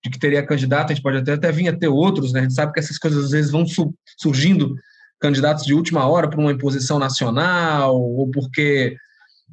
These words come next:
seria uma conveniência ali, às vezes a própria base costura outras candidaturas de alguma forma pra, né, fazer volume, pra, às vezes costura um candidato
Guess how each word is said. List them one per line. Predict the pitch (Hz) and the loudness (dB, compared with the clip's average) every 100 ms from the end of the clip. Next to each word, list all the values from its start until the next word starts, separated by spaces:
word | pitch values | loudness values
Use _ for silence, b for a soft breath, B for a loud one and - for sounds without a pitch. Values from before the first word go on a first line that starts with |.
| - | -20
seria | - 139 | -4 0
uma | 143 131 | 0 -2
conveniência | 131 131 127 143 143 127 | -2 0 2 2 0 -2
ali, | 117 170 196 | 0 2 2
às | 151 | 2
vezes | 160 156 | 2 0
a | |
própria | 151 190 196 | 0 -2 -2
base | 151 139 165 151 | -2 0 -2 -4
costura | - - - 180 160 | -8 -6 -2 2 2
outras | 143 143 - | 2 -2 -6
candidaturas | 139 131 127 123 156 175 139 | -4 -2 -4 -2 -2 0 0
de | |
alguma | 127 123 127 | -2 -2 -4
forma | 135 156 180 143 127 | -2 0 0 0 -2
pra, | 127 120 | -2 -2
né, | 135 147 | -2 -2
fazer | 127 120 127 120 - - | -2 -2 -2 -2 -8 -6
volume, | 120 113 180 165 135 | -2 2 2 2 0
pra, | 127 117 110 | 0 -2 -4
às | 107 - | -6 -10
vezes | 127 131 127 | -6 -6 -6
costura | 131 127 151 | -8 -4 -2
um | 139 | -2
candidato | 139 127 135 135 | -2 0 0 -2